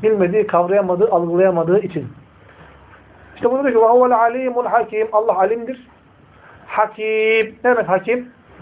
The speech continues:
İki manası var. Hakim. Bir, hüküm sahibi. Hüküm koyandır. Yeryüzünde, gökyüzünde, onun üstündeki tüm alemlerde Allah Teala'nın hükmü ne yapar? Ku-, uygulanır, geçer.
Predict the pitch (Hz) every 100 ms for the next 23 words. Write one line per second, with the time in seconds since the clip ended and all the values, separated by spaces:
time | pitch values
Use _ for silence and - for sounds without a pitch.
0 | - - 123 - - - - 202 262 -
1 | 196 190 175 - 127 - - 151 151 123
2 | - - - - - - - 254 254 -
3 | - - 196 254 247 196 170 147 127 -
4 | _ _ - 165 233 180 151 143 185 -
5 | _ _ - - - - _ _ 220 233
6 | 214 170 160 160 190 220 185 175 185 214
7 | 226 - 175 - 294 294 285 269 269 262
8 | 262 247 247 - 196 202 202 190 185 185
9 | 254 - _ _ _ _ 220 214 214 208
10 | 202 208 214 175 180 202 214 180 233 226
11 | - _ - _ _ - - - _ _
12 | - 269 262 233 233 196 180 190 175 160